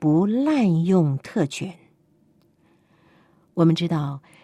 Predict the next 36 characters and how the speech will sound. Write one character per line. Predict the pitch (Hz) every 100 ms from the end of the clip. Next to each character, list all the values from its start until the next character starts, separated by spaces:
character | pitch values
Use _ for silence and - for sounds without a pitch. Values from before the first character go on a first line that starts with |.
| _
耶 | 202 202
稣 | 196 190
基 | 180 170
督 | 160 160 - _
就 | - 185
是 | 175
来 | 156 147 165
自 | - 170
神， | - - 135 123 151 - _ _ _ _ _ _ _
但 | 202 190
是 | 160 147 -
他 | - 170 - _ _
并 | 285 208
不 | 190
是 | 170 196
要 | 202 185
以 | 151
神 | 139 - 156
的 | 240
身 | - 202
份 | - 233
跟 | 185 233
我 | 226 143
们 | 131 147 175 _
生 | - 185
活 | 170 151
在 | 156
这 | 139 139
个 |
世 | - 143
界 | 123
上。 | - 127 _ _ _ _ _ _ _ _ _ _
相 | - 330
反 | 349 180
的， | 135 135 _ _ _ _ _ _ _ _
他 | 285